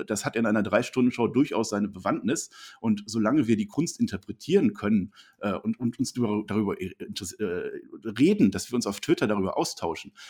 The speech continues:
hat das auch als, als Wrestling-Form einen Sinn, finde ich. Ähm, es gibt in Deutschland Kunstförderung, weil Kunst eben nicht, äh, rentabel ist finanziell. Aber die Kunst muss es weitergeben und dafür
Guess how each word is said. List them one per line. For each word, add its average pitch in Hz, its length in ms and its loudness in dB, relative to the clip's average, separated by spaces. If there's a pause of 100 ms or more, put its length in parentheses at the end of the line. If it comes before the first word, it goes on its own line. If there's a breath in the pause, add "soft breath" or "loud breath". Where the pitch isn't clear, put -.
(100)
hat 104 120 -2
das 101 120 2
auch 95 120 -2
als, - 220 -6
als - 200 -6
Wrestling-Form 95 800 -2
einen 82 240 -6
Sinn, 101 280 4
finde 101 300 2
ich. 135 240 0 (280 loud breath)
Ähm, 98 380 -2 (100)
es - 160 -6
gibt - 260 -4
in 110 100 0
Deutschland 104 380 0
Kunstförderung, 113 840 2
weil 98 140 2
Kunst - 280 0
eben 104 200 4
nicht, - 360 0
äh, 104 60 -2
rentabel 95 500 -2
ist - 160 -4
finanziell. 98 560 -2 (280 loud breath)
Aber 101 160 0
die - 100 0
Kunst - 300 0
muss 101 100 2
es 95 160 -4
weitergeben 95 460 0
und 95 100 -4
dafür 92 380 -6